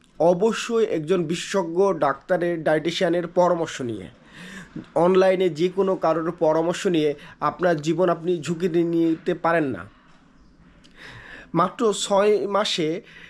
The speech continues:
সে বিয়াল্লিশ কেজি কমিয়েছে তমা এবং একসময় সে মৃত্যুর কোলে ধাবিত হয়েছে, কারণ সে জানতো না যে কতটুকু তার গ্রহণ করা উচিত, খাবার গ্রহণ করা উচিত, আর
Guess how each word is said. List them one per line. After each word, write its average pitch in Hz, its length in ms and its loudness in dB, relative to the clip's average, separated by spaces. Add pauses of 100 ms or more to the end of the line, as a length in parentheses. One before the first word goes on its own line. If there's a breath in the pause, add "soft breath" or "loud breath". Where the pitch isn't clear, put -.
(120)
সে 196 320 2
বিয়াল্লিশ 233 520 0
কেজি 165 240 0
কমিয়েছে 135 520 -2
তমা 120 360 -6 (840 loud breath)
এবং 180 320 4 (480)
একসময় 170 720 0 (500 loud breath)
সে 190 340 4
মৃত্যুর 180 420 -2
কোলে 190 460 -2 (1160)
ধাবিত 139 300 -2
হয়েছে, 110 400 -6 (1120 loud breath)
কারণ 165 520 2 (880 loud breath)
সে 208 420 4
জানতো 175 520 0
না 143 300 -2 (220)
যে 175 420 2
কতটুকু 202 760 -2
তার 160 720 -2
গ্রহণ 165 400 0
করা 151 240 2
উচিত, 156 400 -2
খাবার 156 300 -2
গ্রহণ 156 280 -4
করা 143 200 0
উচিত, 139 340 -4
আর 143 120 0